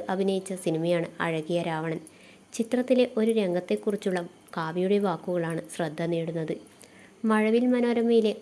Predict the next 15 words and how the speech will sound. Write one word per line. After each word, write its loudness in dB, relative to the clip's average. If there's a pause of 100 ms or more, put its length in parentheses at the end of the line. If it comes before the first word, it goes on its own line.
കഥ -2
ഇതുവരെ 2
എന്ന -2 (100)
പരിപാടിയിൽ -2 (100)
കാവ്യ -2
അതിഥിയായി -2
എത്തിയിരുന്നു. 0 (960)
ഈ 2
സമയത്ത് 0
സംവിധായകൻ 0 (120)
കമലാണ് -2 (100)
അഴകിയ -2
രാവണനിലെ 0 (120)
രംഗം -2 (100)
ചിത്രീകരിച്ചതിൻ്റെ -2